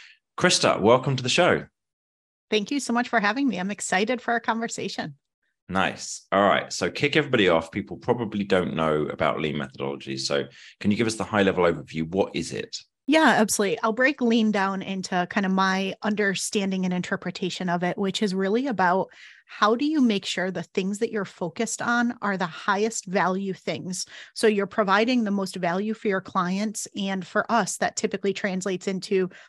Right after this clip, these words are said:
Speaker 2: the most profit within our business. And how do we do that in a way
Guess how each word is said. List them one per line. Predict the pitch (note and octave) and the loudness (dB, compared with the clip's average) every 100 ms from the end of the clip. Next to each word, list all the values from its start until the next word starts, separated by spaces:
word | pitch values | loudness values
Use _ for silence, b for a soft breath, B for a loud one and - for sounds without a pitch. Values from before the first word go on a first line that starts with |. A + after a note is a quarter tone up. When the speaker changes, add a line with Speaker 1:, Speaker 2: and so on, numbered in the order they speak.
| - | 2
Speaker 2:
the | G#3+ | 2
most | G3 - | 2 -4
profit | - F#3+ F#3 G3 | -2 -2 0 -6
within | F#3+ F#3+ F#3 | -4 -4 -2
our | F3 F3 | -2 -2
business. | G3 G#3 - F3+ F3+ - B B B - | -2 -4 -2 -4 -2 -6 B B B -2
And | G#3 | -2
how | F3+ - A3+ | 0 2 2
do | C#4 | 2
we | C4 | 0
do | G3+ F#3+ G3+ | -2 -4 0
that | G#3 G#3+ - | 0 0 -4
in | G3 | -4
a | |
way | F3+ F#3 F3 G3+ | -2 0 0 -2